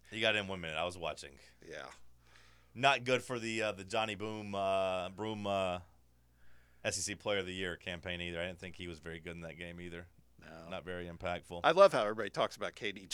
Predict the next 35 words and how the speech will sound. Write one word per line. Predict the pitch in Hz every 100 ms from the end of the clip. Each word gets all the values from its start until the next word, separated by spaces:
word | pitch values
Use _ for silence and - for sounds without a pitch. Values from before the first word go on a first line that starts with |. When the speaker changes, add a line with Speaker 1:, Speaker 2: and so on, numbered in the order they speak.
| -
Speaker 2:
<laughs> | - 123
Johnson, | 104 - 104
though, | 104 98
too. | - 107 95 95
It's | -
like | 104 87
he's | 107 95 -
just | 120 -
such | 117 -
a | 90
reckless | 95 95 98 104 92 - - - - - - -
train | - 117 104 104
wreck. | 95 95 104 110 131
You | 123
know, |
he's | 107 110
just | 175
out | 95 95
there | 98 87
all | 101
the | 90
time | 104 90 80
just | 87 -
jacking | - 85 - 87
up | 80
shots. | - 87 87 85 -
And | 73 76 - - - - - - - - -
you | -
can | 131
never | 170 151
question | - 160 - 107
his | 104 107
effort, | 139 - 90 87
but | 101 90 - - -
it, | 85